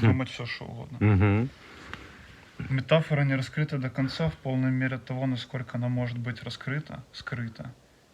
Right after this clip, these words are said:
Speaker 1: неуловимо скользя, творя свою незаметную маленькую магию. Я её запомнил,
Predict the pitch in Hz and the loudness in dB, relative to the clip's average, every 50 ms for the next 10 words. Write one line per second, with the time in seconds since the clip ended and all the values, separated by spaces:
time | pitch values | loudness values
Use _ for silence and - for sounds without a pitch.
0 | - _ - 123 123 123 127 127 127 135 135 127 120 120 - - 123 120 120 120 | -18 _ -6 -4 -2 -2 -2 -2 -2 -2 -2 -2 -4 -6 -8 -10 -8 -6 -4 -4
1 | 127 127 127 131 - - _ _ _ - - - 131 123 123 120 - - - 135 | -4 -4 -4 -6 -10 -16 _ _ _ -20 -10 -8 -6 -4 -4 -6 -6 -6 -4 -2
2 | 123 120 120 117 113 123 123 127 139 143 143 131 117 117 117 117 117 120 120 113 | -2 0 -2 -2 -2 0 0 0 -2 -2 -4 -4 -4 -2 -2 -2 -2 -2 -4 -4
3 | - - 120 113 113 120 117 123 123 127 123 131 - _ _ _ _ _ _ _ | -6 -6 -6 -6 -4 -6 -6 -8 -8 -10 -10 -12 -14 _ _ _ _ _ _ _
4 | _ _ _ _ _ - 131 131 131 143 143 135 135 135 127 - 131 123 120 117 | _ _ _ _ _ -10 -4 -2 0 0 0 -2 -4 -8 -8 -6 -6 -4 -4 -4
5 | 117 117 | -6 -6